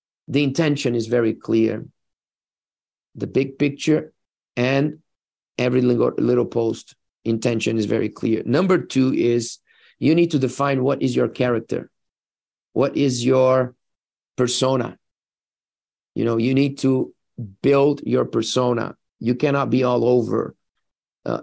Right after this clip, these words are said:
the more you structure yourself in a way that people can connect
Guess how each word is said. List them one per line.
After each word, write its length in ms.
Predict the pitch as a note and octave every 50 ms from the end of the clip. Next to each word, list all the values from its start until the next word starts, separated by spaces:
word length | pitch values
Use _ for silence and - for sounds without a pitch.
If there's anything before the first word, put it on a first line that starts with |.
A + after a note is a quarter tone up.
| -
the 120 | - B2+ B2+
more 360 | B2+ B2 C#3+ D#3 E3+ E3+ F3
you 380 | D#3 C#3 C#3 C#3 C#3+ C#3 C#3 C3+
structure 800 | C3+ - - - - - E3+ F3+ F3+ - - - C3 B2 B2
yourself 840 | B2 - A#2 B2 A#2+ A2+ - - - C3 B2 B2 B2 A#2+ A#2 - - _ _ _ -
in 120 | A2+ B2
a 80 | B2 B2
way 520 | A#2+ B2+ C3 C3 B2+ B2+ B2 B2+ B2 B2 - _ _ _ _ _ _ _ _ _ _ _ _ _ -
that 220 | - A#2+ A#2+ -
people 320 | C3 C#3+ C#3 C#3 C#3 C3 C3
can 280 | C3 B2+ B2+ B2 - _ _ _ _ _
connect 500 | - C3 A#2+ A#2+ B2+ D3 D3 - - -